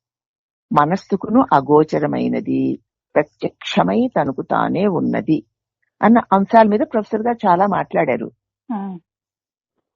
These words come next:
Speaker 1: అప్పుడు మహర్షి గారు తన ఉనికిని తాను నిరూపించుకోవడం ఎందుకు?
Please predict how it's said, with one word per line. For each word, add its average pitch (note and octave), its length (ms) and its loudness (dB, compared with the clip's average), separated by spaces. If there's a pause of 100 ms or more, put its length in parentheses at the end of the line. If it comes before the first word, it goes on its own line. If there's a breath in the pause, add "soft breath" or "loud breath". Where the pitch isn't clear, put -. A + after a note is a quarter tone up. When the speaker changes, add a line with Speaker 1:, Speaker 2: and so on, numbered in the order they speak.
(120)
Speaker 1:
అప్పుడు F#3 380 4
మహర్షి F#3 480 0
గారు E3 500 2 (1800)
తన A3+ 100 4
ఉనికిని G3+ 420 0
తాను C4+ 220 0
నిరూపించుకోవడం A3+ 760 2
ఎందుకు? B3+ 420 -2